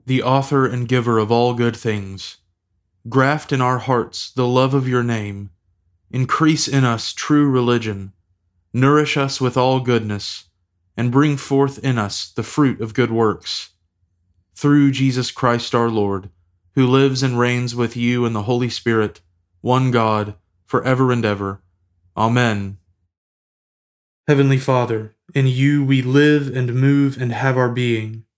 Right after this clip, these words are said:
We humbly pray you so to guide and govern us by your Holy Spirit, that in all the cares and occupations of our life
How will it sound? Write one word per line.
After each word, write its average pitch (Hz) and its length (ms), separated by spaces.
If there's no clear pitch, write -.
We 139 120
humbly 151 440
pray 147 300
you 139 280
so 135 280
to 135 140
guide 135 440
and 123 160
govern 131 300
us 127 200
by 127 160
your 120 180
Holy 127 240
Spirit, 120 580
that 131 140
in 131 100
all 139 220
the 135 100
cares 143 460
and 131 120
occupations 135 720
of 120 120
our 120 140
life 135 420